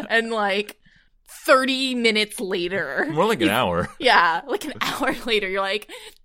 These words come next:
Speaker 1: "They're all just hits." <laughs>
Speaker 2: It was like, "Well, I have to see America. That song's amazing." <laughs>
Speaker 1: But then another song started,
Speaker 2: <laughs> And I, and I
Speaker 1: and
Speaker 2: watched the next one.
Speaker 1: <laughs> and you're like, I was like, "Marin, does this really hold up? Is this just, like, a racial war?" And you're like, "No, Jessa."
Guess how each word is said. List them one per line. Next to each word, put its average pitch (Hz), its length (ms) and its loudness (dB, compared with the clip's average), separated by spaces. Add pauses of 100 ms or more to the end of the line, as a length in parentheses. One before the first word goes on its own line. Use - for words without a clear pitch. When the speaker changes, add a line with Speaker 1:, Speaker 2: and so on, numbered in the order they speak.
(280)
Speaker 1:
"They're 339 140 2
all 381 220 10
just 415 160 -2
hits." 285 640 4 (160)
<laughs> - 40 -2 (760)
Speaker 2:
It - 40 -12
was 123 100 -10
like, 123 120 2
"Well, 151 100 2
I 160 100 8
have 208 220 2
to 151 100 0
see 131 160 0
America. 107 560 6
That 135 180 2
song's 120 300 0
amazing." 104 800 -2
<laughs> - 40 -16 (400)
Speaker 1:
But 381 120 -6
then 453 160 4
another 392 240 6 (140)
song 330 260 2
started, 269 400 4
Speaker 2:
<laughs> 208 280 2
And - 20 0
I, - 40 0
and 135 100 0
I 131 40 2
Speaker 1:
and - 80 -2
Speaker 2:
watched - 200 -4
the 156 80 -2
next - 300 -4
one. 92 240 -6 (180)
Speaker 1:
<laughs> - 680 -8
and 285 340 -2 (100)
you're - 140 6
like, 294 440 -2 (360)
I 277 120 6
was 320 120 0
like, 311 180 -4 (320)
"Marin, 285 340 -8
does 302 120 -8
this 330 160 -10
really 214 400 -8
hold 208 240 -4
up? 185 220 0
Is 208 80 -8
this 302 160 -10
just, 311 120 -10
like, 285 120 -8
a 226 80 -4
racial 185 500 -8
war?" 170 460 -4
And 196 120 -6
you're 196 80 -2
like, 220 100 -2
"No, 311 240 8
Jessa." 196 520 0